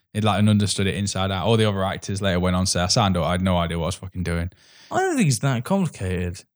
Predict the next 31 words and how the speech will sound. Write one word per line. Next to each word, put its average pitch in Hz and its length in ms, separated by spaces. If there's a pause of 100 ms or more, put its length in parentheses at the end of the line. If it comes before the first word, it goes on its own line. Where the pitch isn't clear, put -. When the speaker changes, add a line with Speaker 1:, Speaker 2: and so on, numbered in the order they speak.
(280)
Speaker 2:
Maybe 123 160
that's 113 140
Speaker 1:
Hmm. 104 60
Speaker 2:
because 98 180
I've 107 80
watched 117 240
it 104 40
a 98 40
load 98 260
and, 95 220 (180)
you 107 120
know. 92 180 (400)
Speaker 1:
The, 160 480
um, 143 320 (400)
Morpheus 143 540 (160)
character 123 400
is 110 140
also, 110 360
is 101 220
designed 104 560 (160)
to 110 100
be 104 300
the 101 100
middle 107 220
ground 95 260
between 98 280
Obi-Wan 104 360
Kenobi 95 460
and 92 140
Darth 95 240
Vader. 90 260